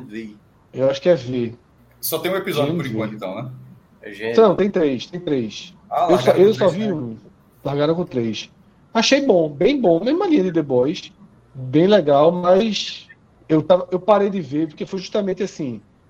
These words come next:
Speaker 2: o que Atos falou um dia desse, né? Assisti depois da Cabana,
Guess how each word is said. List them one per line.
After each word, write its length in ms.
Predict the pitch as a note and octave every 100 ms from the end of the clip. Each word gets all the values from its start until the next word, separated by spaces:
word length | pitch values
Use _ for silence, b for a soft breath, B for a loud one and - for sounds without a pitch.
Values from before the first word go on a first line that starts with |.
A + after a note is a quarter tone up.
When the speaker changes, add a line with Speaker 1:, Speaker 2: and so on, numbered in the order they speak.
| _ - - _ _
Speaker 2:
o 80 | -
que 140 | - F3+
Atos 200 | F3+ -
falou 420 | G#3 E3 D3+ C#3+
um 60 |
dia 160 | C#3+ D3
desse, 280 | B2 A2 -
né? 60 | C#3+
Assisti 320 | E3 - F3+
depois 360 | D3+ - E3+
da 80 | G#3+
Cabana, 680 | A3+ F#3+ D3+ C#3+ C#3 C#3+